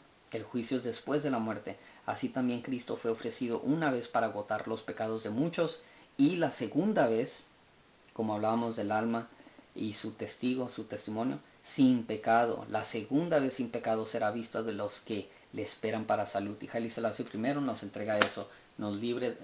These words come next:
nos hace libres del pecado, del error,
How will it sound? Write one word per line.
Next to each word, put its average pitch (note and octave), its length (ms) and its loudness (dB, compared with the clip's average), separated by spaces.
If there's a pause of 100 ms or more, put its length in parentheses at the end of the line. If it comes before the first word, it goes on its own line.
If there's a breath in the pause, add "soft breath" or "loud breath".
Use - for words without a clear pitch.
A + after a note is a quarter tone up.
nos A2+ 300 -6
hace A2+ 240 -2
libres A#2 480 -4
del G2+ 140 -6
pecado, A2+ 440 2
del G2 200 -4
error, A#2+ 380 0